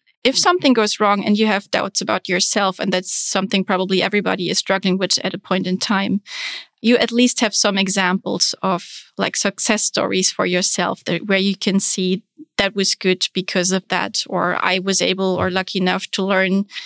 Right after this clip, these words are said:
something in this respect." And from an employer's side, I think it's really important to have a psychological safe environment so people feel safe enough to dare themselves to do something. And,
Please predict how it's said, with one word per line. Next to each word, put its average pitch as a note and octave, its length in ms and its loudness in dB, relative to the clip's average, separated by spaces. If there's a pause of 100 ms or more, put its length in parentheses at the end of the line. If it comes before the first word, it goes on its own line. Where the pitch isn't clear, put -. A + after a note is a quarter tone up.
(280)
something F#3+ 500 2
in G3 120 4
this C4 200 4
respect." - 560 -4 (240)
And G3+ 180 0
from G#3+ 220 2
an G#3+ 80 4
employer's A#3 500 2
side, - 460 -4 (460)
I A3 120 2
think A3 320 2
it's - 180 -2
really G#3 220 2
important G3+ 500 0
to G3 120 0
have F#3+ 260 -2
a G3 80 0
psychological G3+ 800 0
safe A3 360 0
environment A3+ 680 4
so - 180 0
people G3 400 -2
feel A3 460 2
safe - 480 0
enough F#3+ 420 -4
to G3+ 160 0
dare F3 340 0
themselves - 680 -4
to - 140 -8
do F#3 180 -4
something. F#3+ 640 -2 (800)
And, F#3+ 440 2